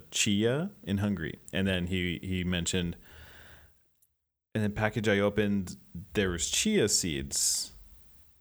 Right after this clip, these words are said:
but a really small amount." And then he sends me a picture, and sure enough, there's,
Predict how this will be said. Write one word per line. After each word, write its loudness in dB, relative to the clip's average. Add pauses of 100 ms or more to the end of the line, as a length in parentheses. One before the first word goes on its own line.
(180)
but 0
a 0
really 0
small 0
amount." 0
And -2
then 0
he -4
sends -2
me 2
a 2
picture, 0 (240)
and 2
sure 4
enough, 0
there's, 0